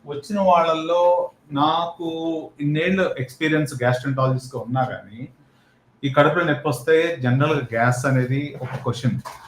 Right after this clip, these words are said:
నేను చాలాసార్లు ఇమ్మీడియట్‌గా నేను చెప్పేది ఏంటంటే, పేషెంట్స్‌కి ఫస్ట్ ఇనిషియల్‌గా గ్యాస్‌కి రిలేటెడ్‌గా మెడిసిన్సే ఇస్తాను.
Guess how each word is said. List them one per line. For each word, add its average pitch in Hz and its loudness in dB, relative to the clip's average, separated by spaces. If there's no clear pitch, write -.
నేను 135 4
చాలాసార్లు 135 0
ఇమ్మీడియట్‌గా 160 -2
నేను 135 2
చెప్పేది 143 -2
ఏంటంటే, 143 0
పేషెంట్స్‌కి 143 -4
ఫస్ట్ 135 -6
ఇనిషియల్‌గా 139 -4
గ్యాస్‌కి 120 -2
రిలేటెడ్‌గా 127 -2
మెడిసిన్సే 117 -6
ఇస్తాను. 98 -10